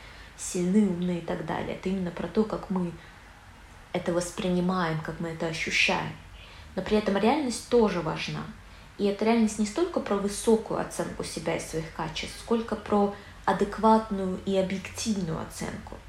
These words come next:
И в этом плане уверенность базируется как раз-таки на адекватной самооценке. Это, можно сказать, два неразрывно связанных понятия. И в их основе лежат примерно одни и те же сложности, и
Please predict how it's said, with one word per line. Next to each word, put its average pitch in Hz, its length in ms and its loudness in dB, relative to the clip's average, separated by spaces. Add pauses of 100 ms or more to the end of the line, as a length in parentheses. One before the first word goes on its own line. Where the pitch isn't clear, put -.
(580)
И 185 80 -4
в 175 40 4
этом 311 280 6
плане 214 260 4
уверенность 190 540 2
базируется 180 920 2
как - 140 -6
раз-таки 190 340 -2
на 175 160 0
адекватной 180 540 0
самооценке. 170 840 -4
Это, - 160 -6 (360)
можно 180 260 0
сказать, 160 240 -2
два 185 160 2
неразрывно 175 540 0
связанных 160 480 -4
понятия. 165 600 -6 (560)
И 170 300 -4
в - 20 0
их 196 140 -2
основе 190 800 2
лежат 175 500 0 (400)
примерно 180 420 2
одни 185 340 2
и - 20 -6
те 165 260 0
же 160 200 -4 (260)
сложности, 233 840 0 (460)
и 175 760 0